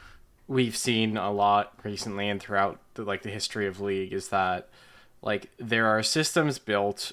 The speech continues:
around the L C S and competitive play that teams, players, managers, coaches, like, whoever, like, at some point somebody will abuse these systems, and, like, at the end of the day, the fault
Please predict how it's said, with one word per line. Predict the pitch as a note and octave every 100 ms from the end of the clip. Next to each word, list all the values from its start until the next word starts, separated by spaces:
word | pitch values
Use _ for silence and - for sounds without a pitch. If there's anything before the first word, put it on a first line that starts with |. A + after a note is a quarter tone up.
| -
around | G#2 G2+ G2 G2+
the | G2
L | G2+
C | G2+ -
S | F#2+ G2 - - G2+
and | G2+
competitive | - G#2 G#2+ G#2 G2+ -
play | - F#2 F#2 F2+ F#2 - - _ _ _ _ -
that | G2+ G#2 F#2+ F#2+ F#2 - _ _ - -
teams, | - B2+ B2 A#2+ A#2+ A2+ -
players, | - - A2+ A2 G#2+ G#2+ G#2 -
managers, | A2+ G2+ G#2 G2 G2 F#2+ -
coaches, | G#2 G2 G2
like, | G2 -
whoever, | B2+ G#2+ G2 G2+
like, | G2 F#2 F#2+ - - _ _ -
at | B2 -
some | E3 E3
point | - C3 B2+ -
somebody | - A#2 A#2 A2+
will | G#2 G2+
abuse | F#2 G2+ G2+ G#2+
these | A2 G2+
systems, | - G#2 - E3 F#3 G3+ F#3 - - - _ _ _
and, | B2+ B2 A#2 A2+ G#2+ G2 -
like, | - A2 A#2+ A#2
at |
the | C3 B2+
end | D#3
of | E3
the | C3+
day, | A2+ G2+ G2+ G2 F#2+ - _ _ _ _ -
the | A#2 A2+
fault | - A#2+ B2 C#3 C3+